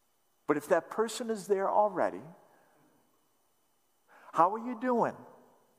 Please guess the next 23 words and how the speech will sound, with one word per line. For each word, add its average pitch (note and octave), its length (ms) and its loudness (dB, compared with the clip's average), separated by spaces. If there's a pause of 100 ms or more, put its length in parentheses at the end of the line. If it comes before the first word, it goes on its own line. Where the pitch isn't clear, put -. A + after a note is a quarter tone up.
(1000)
at C3+ 100 -2
letting E3 220 0
the E3 80 -8
theology D#3+ 600 0
of F3 60 -4
the F3+ 100 -2
cross A#2 460 -2 (100)
out A#2+ 180 -2
of D#3+ 80 -8
your F3 100 -8
head B2 240 -6
and G2+ 160 -12
into B2 180 -12
your C3+ 140 -8
heart G#2 320 -4
and G#2 80 -18
into G#2 140 -14
your G#2 120 -10
life? - 540 -16 (2250)
How E3+ 200 4
are A#3+ 60 -2
you A#3+ 120 -2
doing A3 400 2